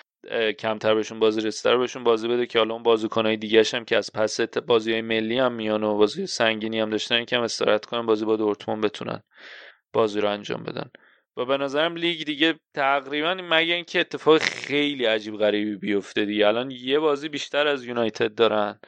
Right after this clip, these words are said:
ولی اختلاف چهارده امتیازه با تیم دوم که یونایتد، یعنی سیتیش هفتاد و چهار امتیاز داره، یونایتد شصت امتیاز و هشت تا بازی مونده و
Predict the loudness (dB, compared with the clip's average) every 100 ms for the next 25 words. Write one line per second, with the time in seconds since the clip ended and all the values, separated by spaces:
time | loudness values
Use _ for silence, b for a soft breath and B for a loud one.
0 | B B B B B _ -2 0 0 -2
1 | -4 0 -2 -2 -2 0 0 -2 -6 -6
2 | -2 -2 -2 -8 -8 -4 0 2 2 -2
3 | -4 -4 -4 -6 -6 -6 -6 -6 -8 -10
4 | -6 -2 -4 -4 -2 -2 -2 -4 -2 2
5 | 0 0 -2 -2 -2 0 2 2 -2 -2
6 | -4 0 -2 0 -2 -2 -8 -10 -18 -18
7 | -18 -20 B B _ _ -2 0 2 0
8 | -2 -4 -2 0 -2 -6 -6 -6 0 0
9 | 0 0 0